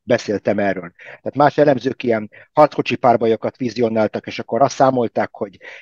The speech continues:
két és félszer vagy három egész négyszer jobb egy nyugati tank, mint egy, mint egy orosz tank, és azt mondtam, ez teljesen mellékes. Ezek a tankok,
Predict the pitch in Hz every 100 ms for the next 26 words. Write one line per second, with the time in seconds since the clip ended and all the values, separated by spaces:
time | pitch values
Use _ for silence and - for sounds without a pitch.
0 | - 165 185 156 165 151 165 131 131 151
1 | 143 131 127 - 147 123 - 113 120 113
2 | 107 123 113 - 117 135 123 - 117 101
3 | 104 104 110 117 127 127 - 147 147 165
4 | - 165 160 151 143 - 123 127 120 -
5 | - - _ _ - 113 113 120 - 143
6 | 156